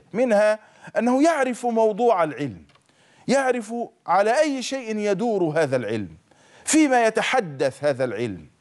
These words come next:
إذا علم هذا استطاع أن يميز بين هذا العلم وغيره. لما توفي نبينا صلى الله عليه وآله وسلم توفي والعلوم لم تتمايز،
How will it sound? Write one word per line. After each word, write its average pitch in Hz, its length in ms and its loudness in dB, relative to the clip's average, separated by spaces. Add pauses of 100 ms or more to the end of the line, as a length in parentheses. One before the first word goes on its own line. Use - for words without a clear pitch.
(640)
إذا 185 200 2
علم 240 400 0
هذا 262 540 0 (280)
استطاع 233 680 2
أن 233 120 -4
يميز 233 840 -2 (280)
بين 160 200 2
هذا 180 320 2
العلم 202 480 0 (320)
وغيره. 165 520 0 (1900)
لما 220 240 2
توفي 220 520 0
نبينا 170 460 0
صلى 143 240 -4
الله 139 340 0
عليه 120 280 0
وآله 120 460 0
وسلم 160 600 -2 (1200)
توفي 240 600 0 (320)
والعلوم 214 600 0
لم 170 160 0
تتمايز، 139 1000 -4